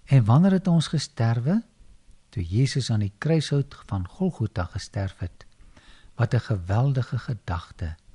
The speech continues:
En wanneer nog het ons simbolies gesterf? Die dag toe ons gedoop is. As u u lewe volkome aan Jesus oorgegee het, nooi ek u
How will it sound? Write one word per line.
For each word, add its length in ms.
En 200
wanneer 360
nog 260
het 200
ons 360
simbolies 580
gesterf? 680
Die 220
dag 360
toe 120
ons 200
gedoop 480
is. 260
As 220
u 80
u 260
lewe 400
volkome 680
aan 200
Jesus 580
oorgegee 720
het, 260
nooi 340
ek 180
u 200